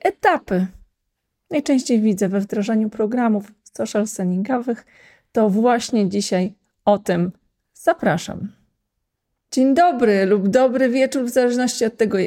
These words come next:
kiedy i jak mnie słuchasz. Ja nazywam się Angelika Chimkowska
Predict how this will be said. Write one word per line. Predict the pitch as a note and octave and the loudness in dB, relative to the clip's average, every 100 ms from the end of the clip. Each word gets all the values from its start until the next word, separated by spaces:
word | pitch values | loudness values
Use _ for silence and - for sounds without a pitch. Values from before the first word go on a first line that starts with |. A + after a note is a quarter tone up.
| - - | -4 0
kiedy | A#3 A3+ C#4 E4+ | 2 2 2 -2
i | - G3+ | 0 0
jak | G3 F#3 - | 0 -4 -4
mnie | B3 D#4+ | -2 -2
słuchasz. | F4 - G4+ D#4+ - E3+ - | -4 0 0 0 -2 -4 -2
Ja | A3+ | 0
nazywam | A3+ A#3 A#3+ A3 | 0 0 -2 -4
się | - G#3+ | -2 -4
Angelika | G#3+ G3+ G3+ F#3 | -2 -4 -6 -8
Chimkowska | G3 F#3+ B3+ C4 - A#3+ | -6 -4 -4 -4 -4 -6